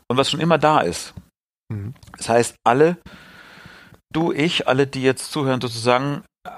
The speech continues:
Speaker 1: äh, haben da ein inneres Leuchten. Viele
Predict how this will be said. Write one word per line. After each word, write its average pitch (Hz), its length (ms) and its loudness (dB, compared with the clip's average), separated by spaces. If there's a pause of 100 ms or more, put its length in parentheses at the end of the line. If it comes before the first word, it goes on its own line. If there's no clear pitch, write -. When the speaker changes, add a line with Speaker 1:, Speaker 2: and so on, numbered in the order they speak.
(120)
Speaker 1:
äh, 117 240 2
haben 143 380 0
da 151 80 2
ein 110 100 0
inneres 151 420 0
Leuchten. 156 480 0
Viele 104 280 -4